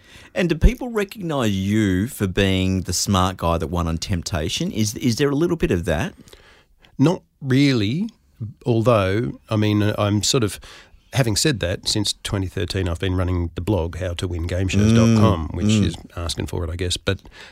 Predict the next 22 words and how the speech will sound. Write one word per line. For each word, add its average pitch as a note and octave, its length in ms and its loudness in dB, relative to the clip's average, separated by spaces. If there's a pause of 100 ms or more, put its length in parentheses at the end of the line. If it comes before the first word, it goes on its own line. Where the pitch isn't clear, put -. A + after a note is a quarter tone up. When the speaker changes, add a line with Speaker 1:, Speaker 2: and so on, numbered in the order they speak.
Speaker 2:
um, G2+ 460 2 (280)
that - 140 -4
seemed A2+ 240 2
like G2 200 0
a F#2+ 40 -4
good G2 180 0
idea F#2 380 -2
because F2+ 640 -6 (340)
I, G2 140 -4 (160)
after G#2 340 -4
Temptation, G2 560 -4
I F2+ 40 -4
went F2+ 160 -4
on F2+ 100 -4
another F2+ 320 -2
one. F2+ 300 -4
And A2 240 -2 (320)
also D#3 280 0
I'd A#2+ 160 0
known, A2 600 2 (180)
I A2+ 80 -2
knew A2 500 4